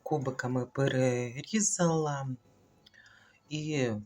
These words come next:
зварила чи стушила, не знаю, з... у мене є сковорідка Цептер, в ній, ну, з невеликою кількістю водички.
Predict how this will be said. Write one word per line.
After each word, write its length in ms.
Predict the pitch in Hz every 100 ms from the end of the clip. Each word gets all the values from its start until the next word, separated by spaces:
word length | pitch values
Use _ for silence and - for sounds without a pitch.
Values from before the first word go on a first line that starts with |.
| - - -
зварила 560 | 127 139 147 160 143
чи 180 | 131 131
стушила, 640 | 131 147 135 - 151 139
не 160 | 131 123
знаю, 540 | 117 127 120 120 110
з... 340 | 101 - 104 110 110 113 - - - -
у 40 |
мене 260 | 135 131 131
є 160 | 120 123
сковорідка 680 | - 151 175 185 214 - 175
Цептер, 580 | - 165 156 - 151
в 60 | 131
ній, 320 | 151 170 151 - - - - _ -
ну, 240 | 269 247 -
з 200 | - -
невеликою 720 | 147 147 147 156 170 151 135
кількістю 1080 | 151 147 - 135 - - 139 135 127 131 - - _ -
водички. 680 | 131 - 101 - - -